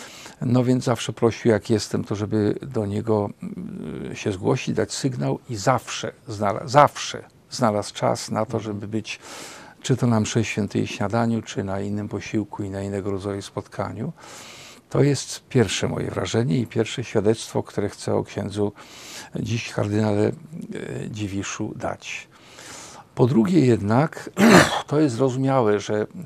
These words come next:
Speaker 1: Jan Paweł drugi, święty Jan Paweł drugi z upływem lat wskutek zarówno chorob, chorób tego zamachu, a potem innych chorób, no, coraz bardziej słabł. Jak słabł,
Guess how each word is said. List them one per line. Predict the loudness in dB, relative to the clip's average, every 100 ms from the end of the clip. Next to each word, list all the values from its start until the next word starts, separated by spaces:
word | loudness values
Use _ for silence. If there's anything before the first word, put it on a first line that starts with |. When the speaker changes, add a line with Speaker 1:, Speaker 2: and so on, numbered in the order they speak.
| -14 -16 -16 -16 -18 -8
Speaker 1:
Jan | 2 4 4
Paweł | 4 2 2
drugi, | 0 0 0 -4
święty | 0 0 2 2
Jan | 2 2
Paweł | 0 0
drugi | 0 -2 -2 0 0 0
z | -6 -14 -18 -16
upływem | -16 -4 -2 0 2
lat | 4 4 0 -16 -16 -20 -20 -20 -20 -20 -16
wskutek | -8 -2 0 4
zarówno | 6 4 2 -2
chorob, | 4 6 8 4 2 -14 -12 -8
chorób | 2 2 2 -2 0
tego | 0 2
zamachu, | 0 4 2 2 -4
a | -4
potem | -4 -4 -2
innych | 0 0 -2
chorób, | 0 0 0 -4 -12 -20 -20 -20 -20 -20 -8 -4
no, | -2
coraz | 0 2 2
bardziej | 2 0 -2 -4
słabł. | 0 -2 -2 -10 -14 -16 -20 -20 _ -20 -20 -20 -20 -2 2
Jak | 2 2
słabł, | 2 4 4 0 -4